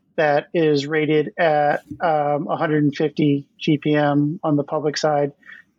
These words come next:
um, to the biggest filter, the biggest quad filters we, we know in our industry that's rated at that same flow rate,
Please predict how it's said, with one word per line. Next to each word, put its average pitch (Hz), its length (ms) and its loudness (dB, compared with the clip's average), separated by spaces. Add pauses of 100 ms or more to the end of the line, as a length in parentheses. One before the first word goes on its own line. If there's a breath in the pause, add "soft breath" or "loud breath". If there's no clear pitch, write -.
um, 139 520 0
to 147 520 0 (300 soft breath)
the 160 80 -2
biggest 151 340 0
filter, 151 580 -2
the 156 120 -4
biggest 151 260 0
quad 151 240 -4
filters 147 380 -2
we, 151 360 0
we 160 200 0
know 151 240 0
in 151 80 0
our 147 140 -2
industry 147 600 0 (360 loud breath)
that's 156 280 -2
rated 156 320 -2
at 143 140 -2
that 160 160 -2
same 156 200 0
flow 170 180 0
rate, 151 220 -6